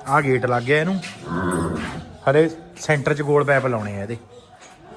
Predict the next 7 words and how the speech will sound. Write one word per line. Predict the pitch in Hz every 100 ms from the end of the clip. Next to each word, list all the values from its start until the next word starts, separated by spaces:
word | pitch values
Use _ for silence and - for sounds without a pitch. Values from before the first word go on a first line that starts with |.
| -
ਲੈ, | 107 - - - - - - - - - 120
ਓਕੇ | 117 165
ਆ। | 175 - - - _ _ _ - - - - - - - - - - - - 151
ਹਾਂ, | 202 262 233 - - - - - - - - 131
ਬਣ | 151
ਗਈ | 202
ਆ। | 247